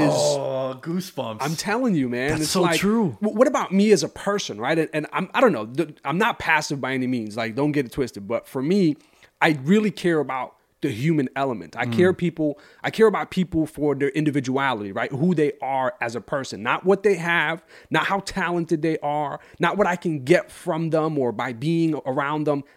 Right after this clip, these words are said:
Speaker 2: I don't care for any of those things. I care for meaningful relationships, thought-provoking conversation. So titles for me, I couldn't stand because it would make something very shallow, right?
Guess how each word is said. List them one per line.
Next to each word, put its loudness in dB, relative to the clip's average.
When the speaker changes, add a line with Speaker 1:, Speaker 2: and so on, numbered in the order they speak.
Speaker 2:
I -4
don't 0
care 0
for -6
any 0
of 0
those -6
things. -10
I -12
care -2
for -2
meaningful 0
relationships, -6
thought-provoking -4
conversation. -6
So 0
titles 2
for 0
me, -8
I 0
couldn't 2
stand 2
because 0
it 2
would -2
make -2
something -4
very -2
shallow, -4
right? -6